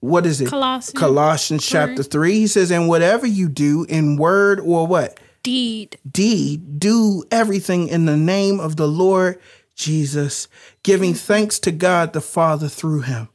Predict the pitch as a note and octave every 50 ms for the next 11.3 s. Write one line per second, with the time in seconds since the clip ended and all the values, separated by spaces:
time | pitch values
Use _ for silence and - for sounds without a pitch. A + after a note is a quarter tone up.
0 | _ _ _ _ A3+ A3+ G#3+ G#3+ A3 A3 _ _ _ _ _ _ _ _ _ _
1 | _ _ _ _ _ _ _ _ _ - _ - A#3+ A#3+ A#3+ A#3+ G#3 - G#3+ A3
2 | G#3 G3+ G3 G#3 G3 - - - F#3 E3 D3+ C3 A#2 - _ _ _ _ _ _
3 | _ _ _ _ _ _ _ _ _ - - - E3+ D#3+ F3+ E3+ D#3+ - - F3+
4 | F#3 F#3+ F3+ E3+ E3+ E3 E3 E3 D#3+ D#3 D3+ D3+ D3 C#3 - D3 C#3+ B2+ A#2+ -
5 | _ _ _ - A#3+ A3 - A#3+ A#3+ B3 _ _ - - A#3 A#3 G#3+ G#3+ G#3+ G3
6 | - - A3 G3 E3+ C#3 - - _ _ _ _ _ _ _ _ _ _ _ _
7 | _ _ _ _ _ _ _ _ _ _ _ _ _ _ _ _ - D#3+ E3 G3
8 | A3 A3+ G#3 G#3+ - G#3 G3 F3+ D#3+ D3 C3 B2 - - - - D#3 D#3+ D#3+ D#3
9 | D3+ D3 D3 C3+ C3+ C3+ C3 D#3 D3 C#3+ - - - A2+ A#2+ B2 - _ - C#3
10 | C3 B2 - - F3+ E3 D#3 D3+ D3 C3+ C3 - - - E3 C#3+ C3 B2 A#2+ -
11 | - B2 A#2+ A2+ A#2+